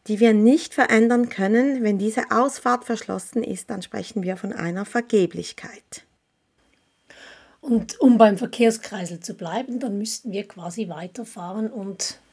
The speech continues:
Speaker 2: eine nächste Ausfahrt nehmen. Und die nächste Ausfahrt, da brauchen unsere Kinder oft unsere Hilfe, nicht im Sinne von, dass wir sie da reinschubsen,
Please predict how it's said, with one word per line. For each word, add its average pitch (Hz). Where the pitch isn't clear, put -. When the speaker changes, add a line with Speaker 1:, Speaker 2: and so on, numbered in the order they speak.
Speaker 2:
eine 220
nächste 254
Ausfahrt 185
nehmen. 233
Und 226
die 220
nächste 220
Ausfahrt, 214
da 208
brauchen 220
unsere 214
Kinder 240
oft -
unsere 220
Hilfe, 214
nicht 196
im 180
Sinne 196
von, 208
dass 180
wir 202
sie 226
da 180
reinschubsen, 233